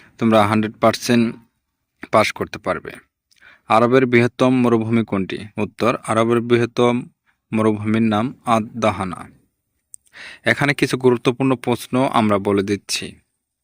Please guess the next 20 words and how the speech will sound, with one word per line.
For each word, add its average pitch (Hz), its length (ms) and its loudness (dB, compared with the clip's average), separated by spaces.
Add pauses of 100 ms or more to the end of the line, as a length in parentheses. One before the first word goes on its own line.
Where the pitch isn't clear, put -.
(580)
কোন 143 220 2
সময়কে 147 560 4
আইমে 117 360 4
জাহেলি 110 380 0
বলা 101 260 0
হয়? 95 220 -10
মহানবী 104 400 -4
সাল্লাল্লাহু - 120 -4
আলাইহি 110 180 0
সাল্লামের 117 280 -2
জন্মের 104 360 -2
একশো 120 360 -4
বছর 120 320 -4
পূর্বের 117 360 -2
সময়কে 98 500 -4
আইমি 104 480 -2
জাহেলিয়া 110 540 -2
বলা 101 260 -2
হয়। 85 280 -14 (1000)
উনিশ, 110 380 -2